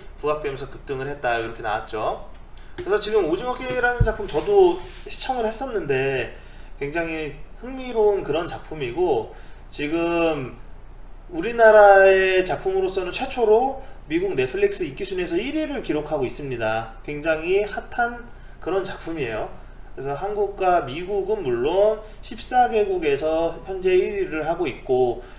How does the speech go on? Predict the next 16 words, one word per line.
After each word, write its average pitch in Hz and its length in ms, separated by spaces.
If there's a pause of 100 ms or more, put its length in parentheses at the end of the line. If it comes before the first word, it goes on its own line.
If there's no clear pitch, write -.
(100)
영국과 143 320
프랑스 196 400
등 160 100
삼십구 - 520
개국에서 135 400
이 123 200
위를 180 340
기록 135 280
중이다, 113 600 (320)
이렇게 131 260
나와 113 240
있습니다. 107 480 (420)
예전에 147 360
뭐 156 440 (120)
영화 160 680
미나리나 147 840